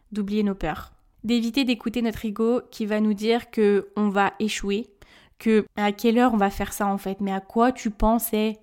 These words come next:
On a peur de perdre les autres, notre entourage, notre famille, notre conjoint, notre conjointe, nos amis, parce qu'ils ne vont peut-être pas comprendre pourquoi ce revirement de situation et pourquoi un samedi soir vous ne pouvez pas aller sortir avec eux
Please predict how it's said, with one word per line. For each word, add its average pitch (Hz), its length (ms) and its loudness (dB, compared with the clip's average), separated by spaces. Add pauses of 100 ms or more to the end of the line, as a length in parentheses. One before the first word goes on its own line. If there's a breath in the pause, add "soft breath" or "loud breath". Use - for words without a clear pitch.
(120)
On 214 120 0
a 202 100 0
peur 196 180 0
de 202 100 -2
perdre 196 420 -2
les 185 260 -2
autres, - 260 -4
notre 196 200 -6
entourage, 254 540 -2
notre 190 180 -6
famille, 208 340 2
notre 220 220 2
conjoint, 196 380 -2
notre 240 200 0
conjointe, 190 640 -4
nos 180 400 -2
amis, 185 300 0
parce 202 180 -4
qu'ils 202 160 -4
ne 190 100 -4
vont 175 160 -8
peut-être 180 340 -6
pas 196 120 -4
comprendre 196 420 -4
pourquoi 208 320 -6
ce 175 120 -6
revirement 202 460 -2
de 202 60 -2
situation 208 500 -8 (360 loud breath)
et 214 100 -4
pourquoi 202 300 -2
un 226 60 2
samedi 202 280 -2
soir 208 200 -2
vous 196 100 -2
ne 190 60 0
pouvez 185 200 0
pas 180 120 -2
aller 220 160 2
sortir 196 320 -6
avec 190 300 -2
eux 208 100 0